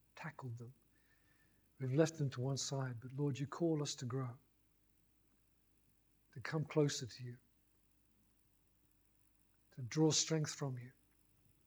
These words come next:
to rely upon you for the wisdom, the strength, the courage that we need to do life the way it should be. That it's full of you, full of your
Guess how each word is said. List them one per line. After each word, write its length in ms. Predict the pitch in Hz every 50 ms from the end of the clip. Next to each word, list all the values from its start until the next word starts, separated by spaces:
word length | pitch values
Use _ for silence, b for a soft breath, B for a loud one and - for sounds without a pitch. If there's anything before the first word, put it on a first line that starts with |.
| _ _ _ _ _ _ _ - -
to 60 | 147
rely 300 | 147 147 151 170 175 175
upon 300 | 180 170 175 170 170 165
you 200 | 160 160 160 147
for 200 | 123 - - 143
the 120 | 135 135 143
wisdom, 540 | 139 156 160 156 - - 147 139 135 127 131
the 80 | 127 123
strength, 400 | - - 156 151 139 123 - -
the 80 | 131
courage 460 | - - 143 143 135 127 110 - - - - b b b b b b b b b b b b _
that 80 | 151
we 120 | 135 143 143
need 240 | 135 139 135 123 117 - -
to 80 | 131
do 200 | 120 - 143 143 131 127
life 380 | 131 123 120 - - - - - _ _ _
the 80 | 135 120
way 100 | 131 127
it 80 | 117
should 200 | - - 123 104 -
be. 60 | 156 - _ _ _ _ _ _ _ _ _ _ _ _ _ _ _ _ _ _ _ _ _ _ _ _ _ _ _ _ _ _ _ _ _ _ _ _ _ -
That 80 | 139
it's 160 | 131 - -
full 460 | - - - 175 170 151 135 120 113 113 - - _ _ _ -
of 120 | 127 104
you, 180 | 110 120 120 113 107 - - - _ _ _
full 360 | - - - 139 135 131 127
of 160 | 120 113 110
your 220 | 120 123 123 120